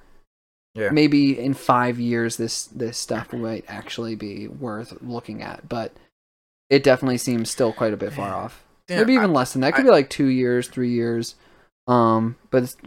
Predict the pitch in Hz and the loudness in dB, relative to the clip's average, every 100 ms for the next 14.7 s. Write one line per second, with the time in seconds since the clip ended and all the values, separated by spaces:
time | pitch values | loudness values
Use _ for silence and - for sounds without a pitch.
0 | - 135 117 - 110 - - - _ - | -12 -6 -4 -6 -12 -12 -14 -16 _ -4
1 | 131 180 151 147 - 131 127 - - _ | -2 0 0 -2 0 0 0 -6 -20 _
2 | - - 120 - 135 147 120 113 - 107 | -10 -2 -2 4 4 4 -4 -16 -8 2
3 | 117 - - 101 104 _ 117 123 - _ | 2 2 -4 -10 -10 _ -6 -6 -6 _
4 | _ 123 131 131 117 107 107 - 95 90 | _ 2 2 -2 -4 -2 -2 -6 -14 -10
5 | 104 95 95 104 92 - 104 - - - | -8 -8 -10 -10 -12 -10 -10 -10 -18 -20
6 | - _ - 135 151 180 - 180 160 - | -20 _ -20 -8 -6 -6 -8 -8 -8 -8
7 | 117 - _ _ 127 165 160 165 147 - | -10 -10 _ _ -2 0 0 -2 -4 2
8 | 139 143 139 107 104 - - 156 127 107 | 2 2 -2 -8 -10 -8 2 4 4 2
9 | 127 135 135 131 123 127 131 123 110 123 | 0 2 2 0 2 2 2 -2 -6 -6
10 | 127 - - 120 123 - 139 120 127 117 | -4 -6 2 4 4 0 -6 -6 -4 0
11 | 113 113 98 95 92 - - 117 85 107 | 2 0 -4 -8 -10 -10 -8 -8 -8 -6
12 | 101 92 90 - - - - - 131 123 | -4 -4 -6 -12 -18 -20 -20 -2 0 0
13 | - 113 104 92 92 110 117 143 139 117 | -2 -4 -4 -8 -12 -12 -6 -2 4 6
14 | 117 113 110 127 120 117 | 4 0 -4 -8 -6 -6